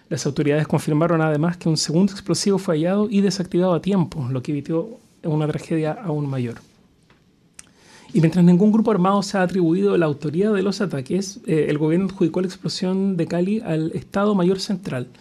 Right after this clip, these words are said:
una disidencia de la farc dirigida por, eh, alias Iván Mordisco, mientras que el derribo del helicóptero en Antioquía lo relacionaron con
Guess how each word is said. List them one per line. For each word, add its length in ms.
una 180
disidencia 520
de 100
la 100
farc 380
dirigida 640
por, 320
eh, 480
alias 420
Iván 180
Mordisco, 560
mientras 300
que 100
el 60
derribo 260
del 80
helicóptero 460
en 60
Antioquía 540
lo 100
relacionaron 540
con 260